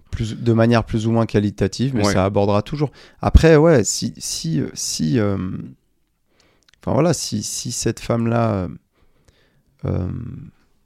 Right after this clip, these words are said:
Speaker 1: a besoin de rencontrer des gens, faut pas qu'elle attende, qu'elle y aille. Moi, c'est ça que je, même si elle sait pas le faire ou quoi, euh,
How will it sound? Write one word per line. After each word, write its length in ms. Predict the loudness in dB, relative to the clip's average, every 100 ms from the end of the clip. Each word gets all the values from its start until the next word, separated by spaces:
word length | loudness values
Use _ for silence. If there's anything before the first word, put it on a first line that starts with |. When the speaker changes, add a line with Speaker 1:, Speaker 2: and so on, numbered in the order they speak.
| _
Speaker 1:
a 100 | 2
besoin 300 | 2 2 2
de 40 | 2
rencontrer 380 | 0 -2 -4 0
des 120 | 0
gens, 220 | 0 -2
faut 140 | -2 -2
pas 140 | -2
qu'elle 200 | 0 -2
attende, 400 | -2 -4 -6 -8 -14 -20 -20 -8
qu'elle 200 | -4 -2
y 120 | 0
aille. 180 | -2 -2 -8 _ _ _ _ -20 -20 -20 -20 -14
Moi, 140 | -4 -2
c'est 140 | 0
ça 180 | 0 -2
que 260 | 0 0 2
je, 120 | 0 -6 -12 -20 -20 -20 _ 4
même 180 | 4 4
si 180 | 4 4
elle 80 | 6
sait 180 | 4
pas 140 | 6 4
le 60 |
faire 260 | 4 4 6
ou 80 | 4
quoi, 380 | 4 4 4 4
euh, 240 | 2